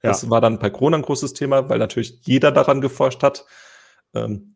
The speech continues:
Speaker 2: d-, deswegen kam das auch in die, in die quasi normalen Medien mehr rein.
Speaker 1: Ja, hat ja Dujan die tollen Artikel gemacht, warum das dann am Ende nicht bei jedem so super
Speaker 2: <laughs> Bisschen
Speaker 1: geklappt hat.
Speaker 2: Eigenwerbung.
Speaker 1: <laughs> Ja, warum nicht, meine? Genau, dann Materialwissenschaften habe ich mir aufgeschrieben.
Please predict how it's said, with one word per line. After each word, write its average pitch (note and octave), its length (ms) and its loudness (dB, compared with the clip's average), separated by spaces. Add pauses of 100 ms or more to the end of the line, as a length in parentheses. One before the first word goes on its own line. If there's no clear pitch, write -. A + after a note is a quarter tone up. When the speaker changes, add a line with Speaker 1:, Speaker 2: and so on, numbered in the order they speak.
Speaker 2:
d-, A2+ 80 -6
deswegen A#2 440 -2
kam A#2 160 0
das A#2+ 120 -2
auch - 140 -6
in A2+ 80 -2
die, G#2+ 160 0
in - 240 -6
die G#2 120 -4
quasi G#2 280 -2
normalen G#2 380 0
Medien G#2+ 300 -2
mehr A2 220 -6
rein. G2+ 240 -8 (540)
Speaker 1:
Ja, G#2+ 120 2
hat C3+ 120 0
ja - 100 2
Dujan A#2+ 320 2
die G2+ 80 0
tollen A2 300 0
Artikel G2+ 360 -6
gemacht, G2 300 -6
warum G2 180 -4
das F#2+ 140 -8
dann F#2+ 140 -4
am F#2 100 -4
Ende G2 220 -4
nicht G2 180 -2
bei G2 80 -4
jedem G2+ 300 0
so - 100 -2
super F#2+ 320 -4
Speaker 2:
<laughs> - 0 -
Bisschen G2 260 -2
Speaker 1:
geklappt A#2 360 2
hat. G2+ 100 4
Speaker 2:
Eigenwerbung. - 0 - (760)
Speaker 1:
<laughs> C#3 120 0 (340)
Ja, B3+ 200 6
warum C3+ 200 4
nicht, - 240 0
meine? G2+ 280 -4 (600)
Genau, G2+ 240 0
dann C#3 240 2
Materialwissenschaften D#3 1040 0
habe F#3+ 100 -6
ich F#3 80 -14
mir F3+ 140 -6
aufgeschrieben. G3 720 -8